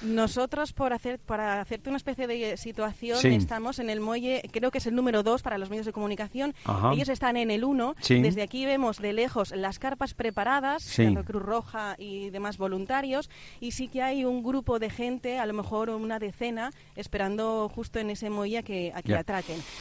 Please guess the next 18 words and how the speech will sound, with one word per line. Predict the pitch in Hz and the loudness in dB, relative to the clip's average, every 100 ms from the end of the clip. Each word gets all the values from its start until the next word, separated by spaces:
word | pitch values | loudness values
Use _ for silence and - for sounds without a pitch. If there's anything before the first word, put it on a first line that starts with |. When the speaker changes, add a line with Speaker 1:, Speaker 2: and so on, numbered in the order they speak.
| - | -2
Speaker 1:
Pero | 214 | 0
ya | 220 | 2
te | 254 | 4
digo | 277 | 4
que | 247 | 4
la | 214 | 2
primera | 214 226 285 | 2 2 2
atención | 285 262 277 | 0 0 0
primero | 247 247 277 | 0 2 0
es | - - | -2 -6
en, | 214 | 0
dentro | 247 262 247 | 2 4 2
del | 202 | 2
barco, | 185 165 185 | 0 -2 -4
in | 190 | -2
situ. | 220 - 147 - - | -6 -6 -12 -12 -10
Speaker 2:
Ya, | 101 104 - | 0 2 4
y, | 139 | 4